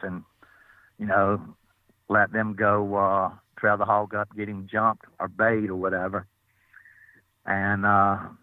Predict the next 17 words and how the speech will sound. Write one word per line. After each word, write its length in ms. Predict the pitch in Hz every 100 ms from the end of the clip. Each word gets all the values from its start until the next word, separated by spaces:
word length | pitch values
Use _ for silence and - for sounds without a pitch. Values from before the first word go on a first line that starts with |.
| _ - _
we, 120 | 117 123 - 104 _ -
we'll 180 | 117 131
normally 320 | 127 127 110
do 200 | 113 113
that 300 | 110 110 - -
till 100 | 107
about 360 | 107 107 -
noon. 340 | 98 107 104 98
We 80 |
try 200 | - 104
to 60 | 101
get 140 | 95
out 180 | 95 92
there 120 | 95
by 200 | 87 90 90
noon 440 | 90 90 98 92
and, 260 | 87 82